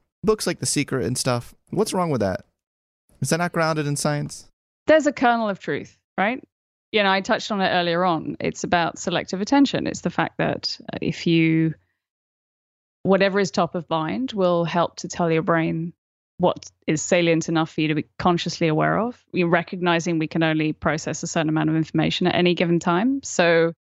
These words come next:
Speaker 2: yes, if you decide that, uh, well, actually, I have a, I have an exper-, experience that,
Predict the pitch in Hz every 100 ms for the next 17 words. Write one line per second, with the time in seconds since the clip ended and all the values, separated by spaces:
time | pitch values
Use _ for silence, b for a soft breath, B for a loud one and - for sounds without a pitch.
0 | _ - 359 208 - 135 147 185 180 175
1 | 180 - 175 180 226 190 165 - - 170
2 | 160 - - - _ _ _ _ _ _
3 | 247 - - 175 233 277 262 302 311 285
4 | 320 277 226 - 185 - 104 _ 185 160
5 | 156 - - 165